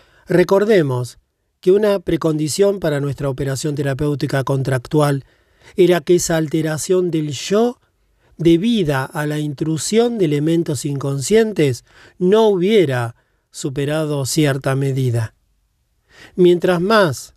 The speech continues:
progrese nuestro trabajo y a mayor profundidad se plasme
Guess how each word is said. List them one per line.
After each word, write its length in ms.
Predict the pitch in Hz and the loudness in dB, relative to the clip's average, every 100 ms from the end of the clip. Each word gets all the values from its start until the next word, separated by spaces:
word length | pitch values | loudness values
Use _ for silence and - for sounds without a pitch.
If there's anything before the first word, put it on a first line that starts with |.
| _ | _
progrese 540 | 147 143 143 147 - 135 | -4 -2 -2 -2 -4 -4
nuestro 240 | 123 131 | -4 -4
trabajo 640 | 127 131 143 131 139 139 | -2 0 0 -2 -4 -4
y 80 | - | -2
a 80 | 135 | 0
mayor 360 | 139 135 151 139 | 0 -2 -2 0
profundidad 640 | 143 120 143 139 143 147 | -2 -2 -2 0 0 0
se 160 | 135 127 | -2 -2
plasme 460 | 143 139 139 131 | 0 0 0 -2